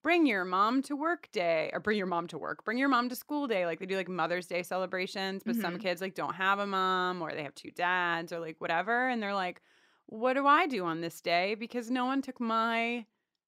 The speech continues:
Speaker 1: family structure into consideration."
Speaker 2: Mm, mm-hmm.
Speaker 1: And this is what's happening to Buffy here. Buffy is like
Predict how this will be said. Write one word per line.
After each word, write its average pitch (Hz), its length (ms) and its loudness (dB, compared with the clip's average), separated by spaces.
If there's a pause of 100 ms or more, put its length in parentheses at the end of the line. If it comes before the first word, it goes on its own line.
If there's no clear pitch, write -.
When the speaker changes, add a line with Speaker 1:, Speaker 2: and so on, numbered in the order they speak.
(340)
Speaker 1:
family 311 340 6
structure 165 520 -2
into 202 240 -4
consideration." 233 1040 -2
Speaker 2:
Mm, 185 160 -8
mm-hmm. 427 380 -4 (120)
Speaker 1:
And 226 160 0
this 247 140 0
is 269 80 -6
what's 285 180 -2
happening 311 380 4
to 320 80 0
Buffy 302 460 2
here. 269 480 4
Buffy 269 340 4
is 277 120 -2
like 277 320 2